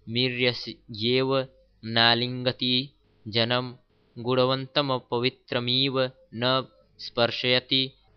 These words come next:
उदारसत्वमंगलमिव न बहुमन्यते सुजनमनितमिव न पश्यति अभिजातमहीव लाघयति सुरम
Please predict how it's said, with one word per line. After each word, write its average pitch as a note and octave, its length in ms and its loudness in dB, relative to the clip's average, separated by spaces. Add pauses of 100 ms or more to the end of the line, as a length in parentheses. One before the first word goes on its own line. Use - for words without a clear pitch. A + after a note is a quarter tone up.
उदारसत्वमंगलमिव B2 1600 2
न A#2+ 240 0
बहुमन्यते B2 840 0 (140)
सुजनमनितमिव B2+ 1700 -2
न A#2+ 300 -2
पश्यति B2+ 600 -2 (420)
अभिजातमहीव B2 2250 0 (260)
लाघयति B2 800 0
सुरम C#3+ 500 -6